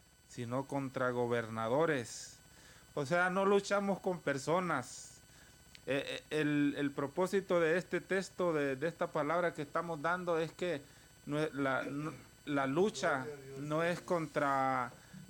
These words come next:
Speaker 1: contra personas, no es contra enemigos de, de carne y hueso, ¿verdad? Carne y hueso son tus vecinos, tu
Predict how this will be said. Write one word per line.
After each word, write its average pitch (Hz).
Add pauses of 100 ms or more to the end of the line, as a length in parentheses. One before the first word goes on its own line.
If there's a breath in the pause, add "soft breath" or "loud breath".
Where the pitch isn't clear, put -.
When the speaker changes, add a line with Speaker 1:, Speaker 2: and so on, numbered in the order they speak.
(160)
Speaker 1:
contra 147
personas, 143
no 143
es 165
contra 135
enemigos 135
de, 123
de 120
carne 160
y 147
hueso, 139
¿verdad? 139 (160)
Carne 160
y -
hueso 165
son 156
tus 156
vecinos, 156
tu 127